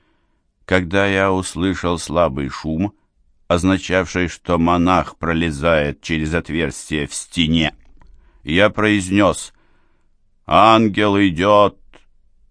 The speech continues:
и распластался на животе, подтолкнув Сородачи, чтобы он принял то же положение. Шум от ударов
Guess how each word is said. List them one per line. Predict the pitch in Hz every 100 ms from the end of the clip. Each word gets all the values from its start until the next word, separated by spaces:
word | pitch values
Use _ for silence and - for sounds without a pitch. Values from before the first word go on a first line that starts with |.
| _ _ _ _ _
и | 175 101
распластался | 104 - 104 - - 107 104 104
на | 104 95
животе, | 98 95 - 98 98
подтолкнув | 92 85 - 87 - 92 87
Сородачи, | - 78 71 67 73 80 - 117 - _ _ _ _ -
чтобы | - 117 98
он | 113 104 113
принял | 101 113 104 101 92
то | - 80
же | 73 87
положение. | - 95 92 90 95 95 95 98 - _ _ _ _ _ _ _ -
Шум | - 101 135 139
от | 135
ударов | 117 85 101 104 107 -